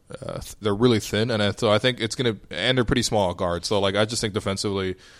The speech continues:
the talent might not necessarily be there, but I mean, overall, I think honestly, like, I know that's how ridiculous this sounds, but the one thing that does make me optimistic about this team is the fact that they're led by Nick. I think Nick has done a really good job with them so far, and I'm pretty confident that Nick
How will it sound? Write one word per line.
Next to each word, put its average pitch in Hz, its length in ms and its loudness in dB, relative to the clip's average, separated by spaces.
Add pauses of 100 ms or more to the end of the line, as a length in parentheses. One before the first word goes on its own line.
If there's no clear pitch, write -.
(120)
the 101 100 -4
talent 110 340 -2
might 107 100 0
not 101 240 0
necessarily 98 420 -2
be 95 160 -4
there, 101 200 -2
but 87 240 -2 (760)
I 147 80 -2
mean, 156 220 2 (180)
overall, 170 460 8
I 131 80 6
think 180 180 2
honestly, 147 520 4
like, 95 260 -4 (200)
I 110 100 -2
know 127 120 0
that's 120 140 0
how 113 120 4
ridiculous 107 400 2
this 117 140 0
sounds, 123 300 2
but 101 320 0
the 117 80 0
one 113 300 4
thing 139 160 0
that 107 120 2
does 104 180 0
make 107 140 0
me 113 80 -2
optimistic 98 540 -2
about 101 220 -2
this 104 120 -6
team 123 360 -4
is 92 180 -4
the 95 100 -8
fact 95 220 0
that 95 60 -2
they're 90 100 -2
led 90 200 -2
by 101 160 2
Nick. 110 300 -2
I 92 80 -10
think 101 240 -4
Nick 95 220 -2
has 87 100 -6
done 90 160 -4
a 87 60 -4
really 90 220 -2
good 85 120 -8
job 87 200 -6
with 90 120 -8
them 101 100 -4
so 107 180 -2
far, 117 360 2
and 90 140 -4
I'm 87 120 -6
pretty 131 220 4
confident 113 440 0
that 92 120 -2
Nick 92 220 -4